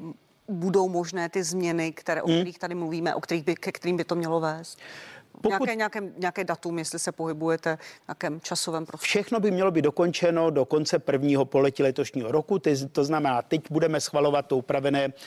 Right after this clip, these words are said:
Speaker 2: programové prohlášení vlády. To by mělo jít v nejbližších týdnech na vládu. Já předpokládám někdy na přelomu března, dubna. Měli bychom mít také už hotové nějaké základní analýzy. Já doufám, že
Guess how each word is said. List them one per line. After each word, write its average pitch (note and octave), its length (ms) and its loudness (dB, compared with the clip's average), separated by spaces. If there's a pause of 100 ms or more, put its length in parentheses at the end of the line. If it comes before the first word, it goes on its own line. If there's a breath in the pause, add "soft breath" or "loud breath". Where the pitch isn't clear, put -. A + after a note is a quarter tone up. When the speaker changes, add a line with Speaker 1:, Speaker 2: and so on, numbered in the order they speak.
(220 loud breath)
Speaker 2:
programové C#3 480 2
prohlášení B2 580 0
vlády. D3+ 300 2
To D3 120 0
by C3 80 -2
mělo C#3 180 4
jít B2 140 2 (120)
v - 20 -2
nejbližších C3+ 480 0
týdnech B2 400 -4
na B2+ 100 -4
vládu. D#3 380 0
Já C3+ 120 4
předpokládám B2+ 600 0
někdy B2 220 -2 (280 loud breath)
na C3 100 2
přelomu B2+ 340 0
března, A2 380 0
dubna. E3+ 420 0 (300 loud breath)
Měli D3+ 220 2
bychom D3 300 0
mít C#3 260 0
také D3 280 2
už C#3 140 -2
hotové C3 560 4
nějaké B2+ 500 0
základní D#3+ 520 0
analýzy. E3+ 440 -2
Já D3+ 120 4
doufám, C#3 420 0
že C3 200 2